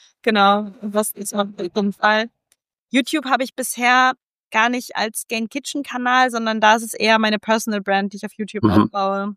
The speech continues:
Speaker 1: Genau, da geht's dann auch eher um Ernährungstipps, Mindset, Routinen, Sport. Das ist eigentlich das, was ich auf YouTube teile. Genau.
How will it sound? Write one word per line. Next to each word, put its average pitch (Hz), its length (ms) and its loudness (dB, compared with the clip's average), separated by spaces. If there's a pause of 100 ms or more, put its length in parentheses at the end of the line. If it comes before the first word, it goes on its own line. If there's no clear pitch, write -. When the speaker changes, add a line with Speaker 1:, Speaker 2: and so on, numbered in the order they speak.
(160)
Speaker 1:
Genau, 196 260 -2
da 202 120 0
geht's 202 240 -8
dann 208 100 -2
auch 196 200 0
eher 202 300 2
um 202 220 -2 (420)
Ernährungstipps, 247 800 2
Mindset, 233 600 2
Routinen, 233 840 0 (120)
Sport. 226 760 2 (280)
Das 190 240 0
ist 202 120 -10
eigentlich 185 260 -4
das, 190 200 -4
was 190 140 -2
ich 180 100 -10
auf 196 160 -8
YouTube 190 320 -4
teile. 185 360 -2 (280)
Genau. 214 340 -12